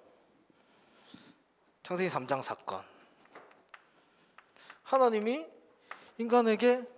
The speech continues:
복음을 주시는데 인간이 이 복음을 놓쳐버린 거야.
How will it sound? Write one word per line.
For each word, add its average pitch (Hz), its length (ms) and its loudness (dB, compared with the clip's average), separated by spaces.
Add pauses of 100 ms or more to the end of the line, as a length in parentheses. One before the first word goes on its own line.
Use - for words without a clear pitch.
복음을 233 380 0
주시는데 196 680 -4 (840)
인간이 233 500 2 (360)
이 208 120 -8
복음을 269 600 -4 (140)
놓쳐버린 170 520 -8
거야. 90 200 -18